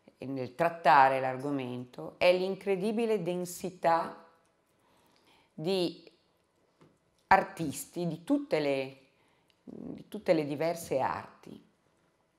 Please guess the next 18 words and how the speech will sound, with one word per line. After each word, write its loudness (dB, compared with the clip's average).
che -6
si -2
sono 0
mossi 2
in -4
questo -6
paese 4
straordinario -4
tra 2
la 2
fine -2
dell'Ottocento -4
e 0
gli 2
anni 4
trenta 0
del -8
Novecento. -12